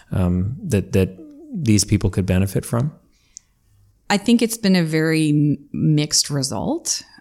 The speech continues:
Speaker 2: I think that the intention is good, and I am in support of the concept of the pilot project. I think that, um,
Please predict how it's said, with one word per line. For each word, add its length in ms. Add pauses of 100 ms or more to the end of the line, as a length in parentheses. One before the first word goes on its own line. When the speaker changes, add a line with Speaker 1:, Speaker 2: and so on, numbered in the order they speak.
(120)
Speaker 2:
I 100
think 340
that 240
the 300
intention 560
is 180
good, 340
and 200
I 120
am 200
in 140
support 540
of 300
the 100
concept 580
of 360
the 140
pilot 380
project. 560 (500)
I 100
think 440
that, 640 (160)
um, 640